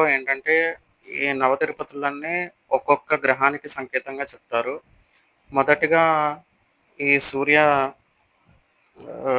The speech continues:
ఈ టెంపుల్ వచ్చి సూర్య భగవానుడికి సంకేతంగా చెప్తారనమాట. నేనైతే వీడియో తీయటం జరిగింది మిగతా ఎనిమిది తిరుపతులన్నీ కూడా. ఆ వీడియో కూడా చూడండి, ఎక్కడున్నాయి ఏంటి అనేది. అవి కూడా తొందరలోనే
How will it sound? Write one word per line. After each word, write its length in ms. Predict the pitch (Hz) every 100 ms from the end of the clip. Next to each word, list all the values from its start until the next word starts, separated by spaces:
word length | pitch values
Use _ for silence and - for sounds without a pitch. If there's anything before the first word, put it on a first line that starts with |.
| 127 -
ఈ 80 | 143
టెంపుల్ 300 | 147 147 147
వచ్చి 180 | 147 -
సూర్య 300 | 147 139 143
భగవానుడికి 600 | 139 135 135 139 135 131 123
సంకేతంగా 540 | 127 123 123 131 131
చెప్తారనమాట. 720 | 131 - 117 117 113 113 117 147 175 _ _ _ -
నేనైతే 340 | 139 139 139 156
వీడియో 360 | 127 131 147
తీయటం 360 | 156 147 139 139
జరిగింది 380 | 135 123 123 139
మిగతా 340 | 143 127 127 139
ఎనిమిది 380 | 131 120 123 - -
తిరుపతులన్నీ 640 | 127 120 - 123 117 117
కూడా. 300 | 110 110 127 156 _ _ - _ _ _ _ -
ఆ 120 | 131
వీడియో 300 | 135 143 151
కూడా 220 | 147 143 143 -
చూడండి, 480 | 127 123 127 131 165 202 _ _ _ _ _ _ _ _
ఎక్కడున్నాయి 640 | 135 - 139 139 139 135 135
ఏంటి 320 | 123 123 113 135
అనేది. 420 | 131 127 123 139 147
అవి 200 | 127 123
కూడా 220 | 131 135
తొందరలోనే 640 | 131 123 120 120 127 127